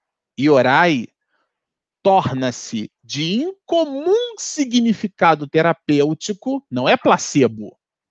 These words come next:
neste momento, e aí neste era naquele, mas se aplica ao hoje, a fim de prevenir a sociedade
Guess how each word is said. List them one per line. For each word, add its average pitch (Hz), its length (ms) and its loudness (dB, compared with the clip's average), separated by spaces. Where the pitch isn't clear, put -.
neste 254 680 2
momento, 208 640 2
e 175 40 6
aí 208 160 4
neste 233 440 2
era 277 120 0
naquele, 220 580 2
mas 151 200 -4
se - 100 -2
aplica 247 420 2
ao 160 140 2
hoje, 117 480 -2
a 175 140 2
fim 240 300 -2
de 208 120 0
prevenir 196 680 2
a 196 100 2
sociedade 147 1500 0